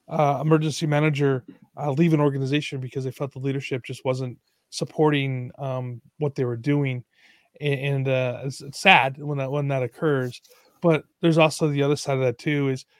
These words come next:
what are you doing as an emergency manager to, uh, ensure that your voice is heard,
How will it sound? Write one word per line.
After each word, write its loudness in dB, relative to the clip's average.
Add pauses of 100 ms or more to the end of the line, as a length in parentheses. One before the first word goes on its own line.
(220)
what 6
are 2
you 0
doing 2
as -2
an -8
emergency -4
manager -4
to, -4 (340)
uh, -6
ensure 0
that 2
your -2
voice -2
is -12
heard, -2